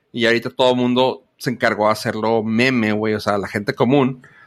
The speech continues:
cuando lo hicieron realmente en los estudios.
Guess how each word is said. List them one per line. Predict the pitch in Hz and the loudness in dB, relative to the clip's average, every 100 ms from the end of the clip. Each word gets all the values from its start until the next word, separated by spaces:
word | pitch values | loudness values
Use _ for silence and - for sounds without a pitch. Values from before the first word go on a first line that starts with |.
| _ | _
cuando | 107 101 98 | -2 0 0
lo | |
hicieron | 98 101 95 98 | -2 -2 -2 -2
realmente | 104 101 101 101 | -2 -2 -2 0
en | 107 98 | 0 0
los | 87 92 | 0 -4
estudios. | - 110 110 92 - | -4 0 0 0 -6